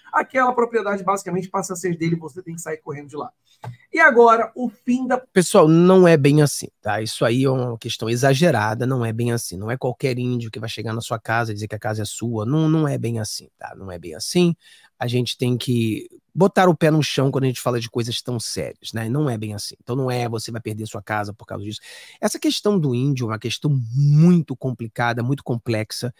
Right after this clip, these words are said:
Speaker 2: que muitas vezes a esquerda leva numa psi-, quer levar essa complexidade pra um lado muito simples e a direita também quer levar uma complexidade num lado muito simples, né? Então a gente tem que botar o pé no chão.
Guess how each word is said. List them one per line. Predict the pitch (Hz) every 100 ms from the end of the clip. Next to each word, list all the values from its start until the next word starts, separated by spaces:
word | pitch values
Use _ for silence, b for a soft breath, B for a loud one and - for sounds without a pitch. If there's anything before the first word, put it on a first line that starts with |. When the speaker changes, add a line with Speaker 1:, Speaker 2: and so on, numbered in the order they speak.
| b b b
Speaker 2:
que | 180
muitas | 190 247 226
vezes | 147 156 135
a | 156
esquerda | 143 - 160 160 143
leva | 131 151
numa | 147 139
psi-, | 127 131 - -
quer | - 180
levar | 165 123 131 127 -
essa | 123 - -
complexidade | 151 139 156 - 127 117 113 113 113
pra | 107 139
um |
lado | 117 113 120
muito | 120 120
simples | - 156 160 175 - B B B
e | 190
a |
direita | 175 170 151 147
também | 147 139 127
quer | 135
levar | 127 120
uma | 123 120
complexidade | 139 120 123 - 123 117 123
num |
lado | 120 117
muito | 117 123
simples, | - - 101 - - -
né? | 98 - b b b
Então | -
a | 131
gente | 131 -
tem | 156
que | 156
botar | 160 147 147
o | 147
pé | 156
no | 147
chão. | 131 147